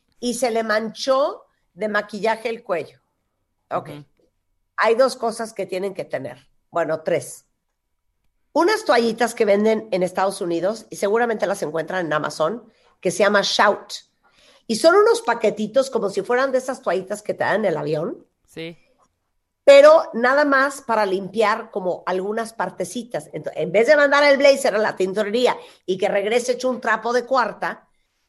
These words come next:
Speaker 1: yo agarro el Shout, la toallita, y le hago así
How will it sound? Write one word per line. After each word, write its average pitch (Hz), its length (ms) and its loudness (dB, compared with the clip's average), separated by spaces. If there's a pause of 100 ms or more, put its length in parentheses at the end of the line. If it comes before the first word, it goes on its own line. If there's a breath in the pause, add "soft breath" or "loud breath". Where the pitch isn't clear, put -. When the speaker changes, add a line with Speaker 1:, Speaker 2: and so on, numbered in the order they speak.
Speaker 1:
yo 226 160 2
agarro 254 360 2
el 202 80 0
Shout, 302 540 0 (320)
la 180 160 -2
toallita, 190 480 -4 (480)
y 190 140 -10
le 202 120 0
hago 220 160 0
así 220 520 -8